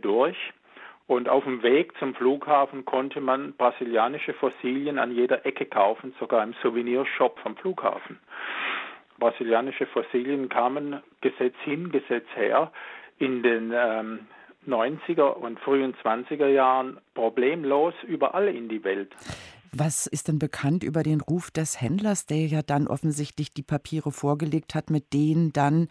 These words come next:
Speaker 2: das gute Stück den Weg nach Deutschland angetreten hat?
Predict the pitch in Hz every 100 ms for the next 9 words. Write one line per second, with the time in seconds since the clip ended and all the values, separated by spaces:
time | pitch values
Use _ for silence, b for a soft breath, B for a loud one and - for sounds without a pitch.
0 | B B B B B - 156 - - 165
1 | 160 160 - 151 151 160 151 143 - 139
2 | - 139 - 131 135 165 214 - - 143
3 | 131 135 131